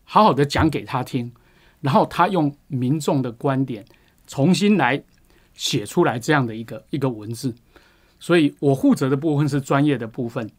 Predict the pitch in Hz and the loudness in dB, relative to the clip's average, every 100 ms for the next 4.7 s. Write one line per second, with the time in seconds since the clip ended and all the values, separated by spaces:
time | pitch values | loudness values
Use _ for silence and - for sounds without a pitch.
0 | _ _ _ 131 143 147 131 123 - _ | _ _ _ -4 2 2 2 -2 -12 _
1 | - 160 143 185 196 175 135 147 147 - | -4 -4 0 0 2 2 2 0 -2 -6
2 | - 175 165 120 123 - 110 156 120 - | -2 2 2 0 -6 -8 -6 -6 -6 -14
3 | _ _ _ _ - 120 - 127 185 240 | _ _ _ _ -12 -10 -6 -2 2 2
4 | 135 123 139 123 139 170 - | 2 -2 -6 -6 -2 -2 -2